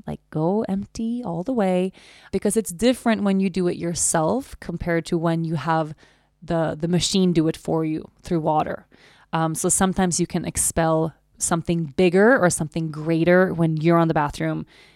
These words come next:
in the middle of one of these sessions. And I was like, "Okay." So I went <laughs> and I went. <laughs> I don't know how I can say this in the graceful, non-gross <laughs> way, okay? There's no way to say it.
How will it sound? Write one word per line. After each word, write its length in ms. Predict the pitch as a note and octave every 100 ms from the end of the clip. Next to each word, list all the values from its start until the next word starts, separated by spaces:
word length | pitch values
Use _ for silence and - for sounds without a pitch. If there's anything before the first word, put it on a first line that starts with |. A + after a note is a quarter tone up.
| -
in 120 | F3
the 60 | E3+
middle 220 | E3 D3+
of 100 | D3+
one 100 | D#3
of 80 | D3
these 140 | D#3+
sessions. 400 | - G#3+ - -
And 100 | -
I 60 | -
was 160 | -
like, 220 | - - -
"Okay." 320 | A3+ E3+ E3+ _ _ _ _ _ -
So 140 | - F#3+
I 60 |
went 400 | F3 F#3 A3+ - - _ - - - _ _ _ _ _
<laughs> 400 | - - - -
and 120 | D#3+ E3
I 80 |
went. 440 | D3 C#3 F3+ - -
<laughs> 1040 | - - - - - _ - _ _ _
I 100 | D#4+
don't 140 | D4+ G#3
know 100 | E3+
how 140 | -
I 100 | F3+
can 180 | F3 D3+
say 200 | - F3+
this 200 | - -
in 120 | -
the 40 | -
graceful, 640 | - E3 - - D#3+ D#3+ - - -
non-gross 760 | D#3+ D#3+ D#3 D#3+ - - -
<laughs> 0 |
way, 240 | F3 D#3+ D#3+
okay? 380 | - - G#3 A3 _ - - - G#3+
There's 160 | A#3+ A3
no 160 | G3+
way 80 | F3+
to 60 | E3
say 240 | - E3
it. 120 | D#3